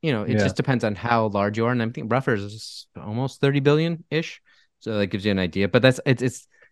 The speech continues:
Speaker 1: it's also, that's not fair to say thirty billion-ish because, you know, they have some, you know, tail risk and long vol positions, and they're, they usually use upper, upwards of three different trades. And so vix calls might be a small position in that, you know, relative to the overall size.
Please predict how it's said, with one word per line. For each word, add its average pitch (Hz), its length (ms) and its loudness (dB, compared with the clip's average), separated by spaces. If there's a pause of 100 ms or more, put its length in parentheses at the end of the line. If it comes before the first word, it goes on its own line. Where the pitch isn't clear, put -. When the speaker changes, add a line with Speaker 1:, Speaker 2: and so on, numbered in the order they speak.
(120)
Speaker 1:
it's 127 160 -2
also, 131 300 4
that's 110 320 0
not 110 220 -2
fair 107 160 0
to 101 60 -6
say 104 160 -4
thirty 98 240 -2
billion-ish 98 440 -4
because, 92 440 -6 (380)
you 117 100 -2
know, 107 80 0
they 101 140 0
have 113 280 0
some, 98 540 -2 (160)
you 110 120 -2
know, 104 80 -2
tail 107 260 0
risk 104 280 -2
and 98 100 -2
long 95 180 -2
vol 90 440 -4
positions, 110 680 -6
and 95 460 -4
they're, 98 200 -4
they 104 180 -6
usually 104 460 -6
use 92 400 -10
upper, 101 440 -8
upwards 101 300 -4
of - 40 -12
three 104 200 -4
different 90 240 -6
trades. 95 320 -4
And 92 100 -6
so 92 120 -6
vix 92 240 -8
calls 90 260 -8
might 90 140 -8
be 90 80 -10
a 82 40 -10
small 87 220 -8
position 78 400 -14
in 76 80 -16
that, 76 220 -16 (160)
you 101 100 -6
know, 85 60 -8
relative 87 400 -10
to 85 60 -10
the 85 120 -10
overall 78 280 -14
size. 78 320 -12